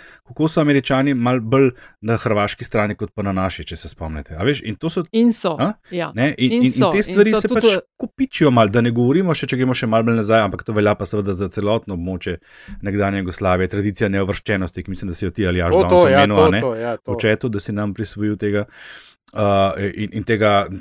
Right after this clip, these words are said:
Speaker 1: pač sploh zgodovinskih stvari, a ne. Ampak, ampak Amerika tle nikoli ni zgradila nekega imidža,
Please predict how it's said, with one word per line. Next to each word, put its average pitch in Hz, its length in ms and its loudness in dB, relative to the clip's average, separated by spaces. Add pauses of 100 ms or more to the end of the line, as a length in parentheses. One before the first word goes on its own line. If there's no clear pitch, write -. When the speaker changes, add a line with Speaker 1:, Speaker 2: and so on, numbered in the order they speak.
Speaker 1:
pač 117 200 -6
sploh - 300 0
zgodovinskih 110 580 -2
stvari, 95 300 -4
a 80 60 -4
ne. 76 120 -10
Ampak, 82 220 -10
ampak - 160 -6
Amerika 208 340 2
tle 214 140 0
nikoli 202 240 0
ni 202 80 2
zgradila 175 340 2
nekega 156 380 0
imidža, 214 400 -2